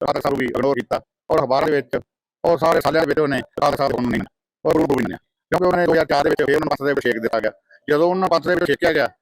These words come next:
ਉਸ ਨੂੰ ਬਾਰ-ਬਾਰ ਇੱਥੇ ਬੁਲਾਉਣ ਦੀ ਕੋਸ਼ਿਸ਼ ਕੀਤੀ ਗਈ ਕਿ ਤੁਸੀਂ ਆ ਕੇ ਆਪਣਾ ਸਪਸ਼ਟੀਕਰਨ ਦਿਓ। ਉਹਨਾਂ ਨੇ ਸਪਸ਼ਟੀਕਰਨ ਦੇਣ ਦੀ ਬਜਾਏ ਗੁਰਬਾਣੀ ਦੀ ਰਿਪੋਰਟ ਨਿੰਦਿਆ ਕੀਤੀ। ਉਹ ਸਾਰੀ ਨਿੰਦਿਆ ਕਰਦੇ ਹੋਏ ਅਸੀਂ ਅੱਜ ਇਹ ਵਿਧਾਨ ਸਭਾ ਦੇ ਸਪੀਕਰ ਸਾਹਿਬ ਨੇ, ਉਹਨਾਂ ਨੂੰ ਇੱਕ ਗੁਰਸਿੱਖ ਵਿਧਾਨ ਸਭਾ ਦੇ ਸਪੀਕਰ ਸਾਹਿਬ ਕੁਲਤਾਰ ਸਿੰਘ ਜੀ ਸੰਧਵਾ, ਜਿਹੜੇ ਕਿ ਜਥੇਦਾਰ ਆ,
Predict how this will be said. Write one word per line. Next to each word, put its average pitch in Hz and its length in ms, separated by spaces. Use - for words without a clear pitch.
ਉਸ 185 100
ਨੂੰ 180 100
ਬਾਰ-ਬਾਰ 175 380
ਇੱਥੇ 156 240
ਬੁਲਾਉਣ 147 180
ਦੀ - 20
ਕੋਸ਼ਿਸ਼ 151 160
ਕੀਤੀ 147 140
ਗਈ 147 60
ਕਿ - 160
ਤੁਸੀਂ 147 160
ਆ 139 80
ਕੇ 143 120
ਆਪਣਾ 131 240
ਸਪਸ਼ਟੀਕਰਨ 113 380
ਦਿਓ। 95 160
ਉਹਨਾਂ 196 140
ਨੇ - 80
ਸਪਸ਼ਟੀਕਰਨ 185 400
ਦੇਣ 156 120
ਦੀ 156 60
ਬਜਾਏ 120 180
ਗੁਰਬਾਣੀ - 460
ਦੀ 180 60
ਰਿਪੋਰਟ 135 220
ਨਿੰਦਿਆ 110 160
ਕੀਤੀ। - 260
ਉਹ 131 100
ਸਾਰੀ 180 160
ਨਿੰਦਿਆ 170 200
ਕਰਦੇ 151 180
ਹੋਏ 151 220
ਅਸੀਂ - 420
ਅੱਜ 156 80
ਇਹ 156 200
ਵਿਧਾਨ 156 200
ਸਭਾ 165 140
ਦੇ 160 100
ਸਪੀਕਰ 156 200
ਸਾਹਿਬ 160 160
ਨੇ, 147 60
ਉਹਨਾਂ 185 160
ਨੂੰ 175 80
ਇੱਕ 170 120
ਗੁਰਸਿੱਖ 160 400
ਵਿਧਾਨ 131 180
ਸਭਾ 143 100
ਦੇ 127 60
ਸਪੀਕਰ - 180
ਸਾਹਿਬ - 160
ਕੁਲਤਾਰ 131 200
ਸਿੰਘ 113 140
ਜੀ 104 60
ਸੰਧਵਾ, 104 220
ਜਿਹੜੇ 175 140
ਕਿ 147 80
ਜਥੇਦਾਰ 120 300
ਆ, 101 80